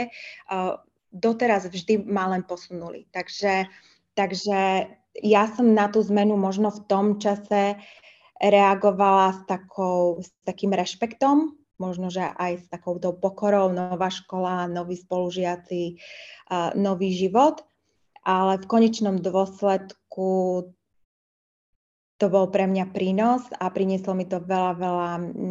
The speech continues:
nových, e, nových kamarátstiev, nových priateľstiev a, a, a vecí, ktoré, ktoré ma sformovali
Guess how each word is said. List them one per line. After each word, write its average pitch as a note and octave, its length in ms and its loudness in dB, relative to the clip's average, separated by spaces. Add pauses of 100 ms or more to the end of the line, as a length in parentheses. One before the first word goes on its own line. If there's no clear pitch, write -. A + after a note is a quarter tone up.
(140)
nových, F3 540 -8
e, F3 420 -8
nových F3 480 -10
kamarátstiev, G3+ 960 2
nových F3 560 -10
priateľstiev F#3 1040 -4 (520)
a, F3 160 -4 (240)
a, F3 320 -6 (240)
a - 240 -10
vecí, F#3+ 480 -2
ktoré, F3+ 480 -4
ktoré F#3+ 240 -2
ma F3+ 160 -2
sformovali F3 1040 -4